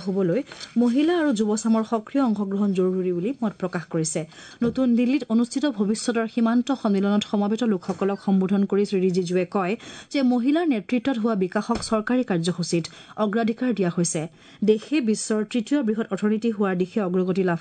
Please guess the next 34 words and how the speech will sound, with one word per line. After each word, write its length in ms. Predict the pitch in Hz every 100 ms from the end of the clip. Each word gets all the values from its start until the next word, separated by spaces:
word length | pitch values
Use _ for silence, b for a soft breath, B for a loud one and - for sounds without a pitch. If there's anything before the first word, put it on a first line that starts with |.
| -
কৰা 160 | 175 175
বুলিও 260 | 165 165
তেওঁ 200 | 156 160 240 B -
প্ৰকাশ 300 | 185 165 -
কৰে। 220 | 175 160 151 B B
বিগত 260 | - 233 247 233
এঘাৰ 240 | 185 220 214
বছৰত 300 | 214 240 208 -
ভাৰত 260 | 214 254 277
বিশ্বৰ 300 | 220 208 - 208
একাদশ 260 | 196 214 240 -
সংখ্যক 360 | 208 202 226 185
অৰ্থনীতিৰ 440 | 185 196 185 190
পৰা 200 | 190 180 185 B _
পঞ্চম 360 | 233 226 233 285
স্থানলৈ 400 | - 214 202 214
উন্নীত 220 | 202 196 202
হোৱা 220 | 190 190
বুলিও 180 | 185 196
তেওঁ 260 | 180 165 165 B B -
প্ৰকাশ 280 | 175 170 -
কৰে। 220 | 165 143 - b b
তেওঁ 140 | 220
লগতে 300 | 226 247 294
কয় 260 | 302 190 175 214 B
যে 100 | 269
প্ৰধানমন্ত্ৰী 520 | 254 240 285 311 330 311
নৰেন্দ্ৰ 360 | 220 208 220 233
মোদীৰ 220 | 247 269 202
দিগদৰ্শনত 540 | 175 190 185 214 214 185
দেশে 260 | 175 - 180 175 B 220
গুৰুত্বপূৰ্ণ 520 | 226 233 277 254 262 226
অগ্ৰগতি 440 | 175 170 165 170 160 B B
লাভ 180 | 214 180